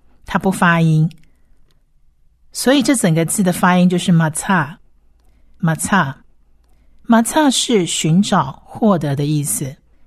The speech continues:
寻找、获得。再来往下，第二个字是 isha，isha。isha 这个字是女人或妻子的意思，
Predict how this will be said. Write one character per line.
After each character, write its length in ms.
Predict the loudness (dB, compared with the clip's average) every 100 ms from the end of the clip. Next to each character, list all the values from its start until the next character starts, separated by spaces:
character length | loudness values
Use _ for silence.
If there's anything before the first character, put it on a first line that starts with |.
| _
寻 360 | -8 0 2 2
找、 440 | 2 -2 -4 -16 _
获 300 | _ -2 0
得。 320 | 0 -2 -2 -6 -10 -20 _ _ _ _ _ _ _ _ _ _ -14
再 140 | 0
来 100 | 2
往 220 | 4 2 0
下， 420 | 2 2 0 -6 -2
第 160 | 2
二 80 | 2
个 140 | 0
字 360 | -2 -2 -2 -2
是 200 | -6 -6 -4
isha，isha。 2250 | -2 -2 0 2 2 -2 -8 -20 _ _ _ _ _ _ _ -4 -2 -2 -2 0 0 0 -6 -20 _ _ _ _ _ _ _ _ _ -4
isha 440 | -2 2 2 2
这 180 | 2 2
个 100 | 0
字 320 | -2 -2 -2 -2
是 320 | -4 -2 0
女 360 | 2 4 4
人 380 | 2 4 2 0 -4
或 320 | -2 0 0 -4
妻 320 | -8 -2 -2
子 180 | -2 -6
的 120 | -6
意 180 | -6 -4
思， 280 | -4 -6 -8